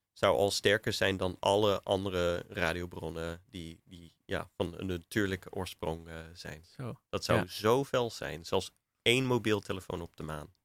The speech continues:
Speaker 2: Op de maan,
Speaker 1: Op
Speaker 2: ja.
Speaker 1: de maan, op
Speaker 2: Ja.
Speaker 1: de maan,
Speaker 2: <laughs>
Speaker 1: ja.
Speaker 2: Het i-, dit was een aantal jaar geleden was het voorstel van een Nederlander om een schotel op de maan te, neer te zetten. En niet op de voorkant, maar op de achterkant.
Speaker 1: Op de achterkant, ja.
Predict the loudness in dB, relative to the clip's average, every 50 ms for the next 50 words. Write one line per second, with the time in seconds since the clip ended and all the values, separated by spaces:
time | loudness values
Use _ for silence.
0 | _ _ -12 -10 -4 -2 -2 0 0 0 0 0 -2 -4 _ _ 0 2 4 6
1 | 6 4 6 6 4 4 4 0 -4 -8 _ _ _ -2 0 2 2 2 2 2
2 | 2 2 2 0 0 0 2 0 0 0 -2 _ -20 -20 -20 -20 -20 _ _ _
3 | _ _ _ _ _ -10 -8 -8 -4 0 2 2 2 0 _ -4 0 0 0 0
4 | -2 -6 0 2 2 2 2 0 -2 0 2 0 2 4 4 4 4 4 4 4
5 | 6 6 6 6 6 4 2 2 -2 -2 -2 0 0 0 0 2 4 4 4 2
6 | 2 0 0 2 2 4 4 6 6 6 6 6 4 4 2 2 0 -2 -4 _
7 | -4 -4 -2 -2 -4 -4 -4 -2 -2 -2 -2 -4 -4 -4 2 4 4 4 6 4
8 | 2 4 4 6 6 6 6 4 2 0 -4 -6 -6 -8 -16 _ _ _ _ _
9 | -2 0 0 0 0 -2 -4 -4 -4 -2 -2 -6 -6 -6 _ _ _ _ _ -2
10 | 0 0 0 0 -2 -4 0 2 2 4 4 2 2 4 2 2 2 2 0 0
11 | 2 2 -2 0 0 0 0 -2 -6 -10 -12 -6 -2 -2 -2 -2 -4 -8 -12 -12
12 | -12 -14 -14 -16 -20 -16 -12 -12 -12